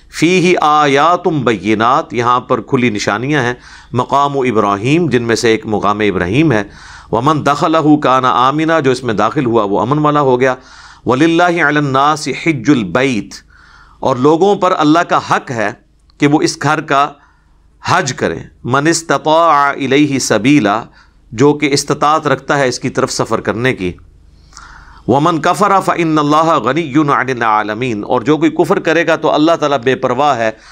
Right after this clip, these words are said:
तमाम जहान वालों के against। अल्लाह को किसी की परवाह नहीं है, ये लोगों की ज़रूरत है।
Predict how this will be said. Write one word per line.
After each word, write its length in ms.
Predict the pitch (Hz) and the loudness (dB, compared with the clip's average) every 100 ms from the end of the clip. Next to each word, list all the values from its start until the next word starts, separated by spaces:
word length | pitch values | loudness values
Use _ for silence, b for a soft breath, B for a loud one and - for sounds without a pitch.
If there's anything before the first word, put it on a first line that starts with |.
| B B | B B
तमाम 340 | 147 156 160 120 | -2 0 0 -2
जहान 320 | 113 127 123 | -2 -2 -2
वालों 360 | 104 104 113 135 - _ _ _ _ B B B B B B B B - | -2 0 -2 -4 -12 _ _ _ _ B B B B B B B B -2
के 60 | |
against। 400 | 139 120 147 160 | 0 0 0 0
अल्लाह 220 | 170 180 | 0 2
को 100 | 202 | 0
किसी 240 | 185 196 190 | 0 -2 -2
की 80 | 185 | -2
परवाह 340 | 165 156 156 | 0 0 0
नहीं 200 | 135 131 | -2 -6
है, 180 | 156 - b b b - | -8 -12 b b b -2
ये 100 | 143 | 0
लोगों 340 | 147 185 214 | 4 4 2
की 100 | 170 | 2
ज़रूरत 400 | 160 123 101 90 | 2 2 0 -2
है। 100 | 98 | -6